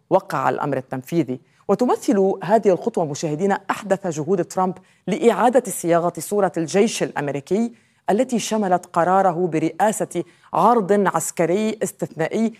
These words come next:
في وسط مدينة واشنطن العاصمة، وإعادة الأسماء الأصلية للقواعد العسكرية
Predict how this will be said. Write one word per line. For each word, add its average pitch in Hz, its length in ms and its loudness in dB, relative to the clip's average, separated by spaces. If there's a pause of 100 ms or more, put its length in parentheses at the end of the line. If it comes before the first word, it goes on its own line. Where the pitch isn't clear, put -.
(160)
في 247 340 0
وسط 226 480 0
مدينة 175 400 0 (100)
واشنطن 190 520 0
العاصمة، 151 560 0 (340)
وإعادة 160 560 0
الأسماء 185 540 -2
الأصلية 170 640 0 (240)
للقواعد 170 720 4
العسكرية 190 720 2